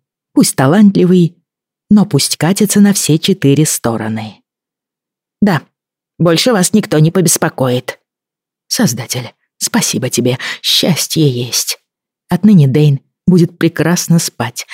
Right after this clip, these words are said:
совсем как раньше. Конечно, жестоко было посылать для этого в постель мужика, но восстановленного отдыха это стоило. «Ну так ты молодец, значит?»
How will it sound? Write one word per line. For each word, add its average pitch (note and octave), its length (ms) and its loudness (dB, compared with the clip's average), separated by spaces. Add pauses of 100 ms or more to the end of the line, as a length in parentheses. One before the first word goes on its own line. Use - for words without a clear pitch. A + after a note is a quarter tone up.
(120)
совсем - 340 0
как D#3+ 240 -2
раньше. A#2+ 520 -4 (460)
Конечно, C3 380 -2
жестоко B2+ 460 -2
было C3 180 2
посылать C3+ 400 0
для C#3 160 2
этого C3 220 0
в - 40 -20
постель C#3 360 0
мужика, C#3 480 2 (320)
но G3 100 4
восстановленного C3 680 2
отдыха E3+ 640 0 (100)
это D3 220 -2
стоило. G#2+ 600 -8 (760)
«Ну E3+ 160 4
так D#3+ 220 0
ты D#3+ 160 2
молодец, D3+ 560 4
значит?» - 640 -2